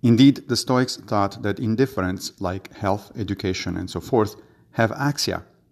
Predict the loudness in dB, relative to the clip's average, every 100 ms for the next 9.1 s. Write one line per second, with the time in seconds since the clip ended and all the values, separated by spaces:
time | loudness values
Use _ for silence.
0 | _ _ -6 -2 -2 0 0 0 0 -6
1 | -14 _ _ _ _ _ _ _ -2 2
2 | 2 2 2 2 2 0 0 -2 -2 -4
3 | -6 -4 -4 -4 -6 -4 -4 -4 -8 -8
4 | -4 -2 0 2 2 0 0 0 0 -2
5 | -2 -2 -2 -4 -8 -14 _ _ _ _
6 | _ _ 4 6 6 4 2 0 0 0
7 | 0 0 0 -2 -2 0 0 -2 -6 -6
8 | -4 -4 -4 -6 -6 -2 -2 -2 -6 -12
9 | -18